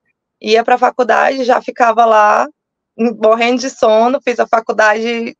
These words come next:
não sei nem como. E, e saía de lá em termos de onze horas, e onze e meia era o último ônibus que vinha aqui, que, que vinha até a minha casa. Eu conseguia, eu tinha que pegar, eu pegava dois ônibus pra ir trabalhar,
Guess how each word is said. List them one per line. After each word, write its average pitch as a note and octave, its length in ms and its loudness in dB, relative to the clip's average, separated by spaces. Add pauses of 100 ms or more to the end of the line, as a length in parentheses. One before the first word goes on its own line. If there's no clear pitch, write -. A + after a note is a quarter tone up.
não A#3 200 -2
sei A#3 200 -2
nem A#3 180 -4
como. G#3 400 0 (1040)
E, C4 720 -2
e B3 360 -4
saía B3+ 420 0
de A#3+ 100 -2
lá A#3+ 320 2 (380)
em A3 160 -4
termos A#3 340 -2
de A3 120 -2
onze A#3+ 320 0
horas, B3+ 320 0 (100)
e B3+ 120 0
onze D4+ 260 0
e C#4+ 40 -2
meia C#4 260 -2
era C4+ 120 2
o C4 60 -4
último D#4 320 -2
ônibus B3+ 360 0
que C#4+ 140 -6
vinha B3 200 -4
aqui, B3+ 140 -10 (240)
que, A3 400 -10
que A3+ 140 -10
vinha G#3+ 160 -2
até A3+ 380 -6 (100)
a - 100 -4
minha A#3+ 220 -2
casa. G3 420 -2 (800)
Eu G3+ 140 -2
conseguia, A3+ 500 -2
eu A3 80 2
tinha A3+ 180 -4
que A3+ 60 -12
pegar, G#3 540 0 (340)
eu G3+ 120 -2
pegava G3 420 0
dois A3+ 400 0
ônibus G3 420 0
pra - 160 -2
ir F#3 60 -4
trabalhar, F#3+ 600 2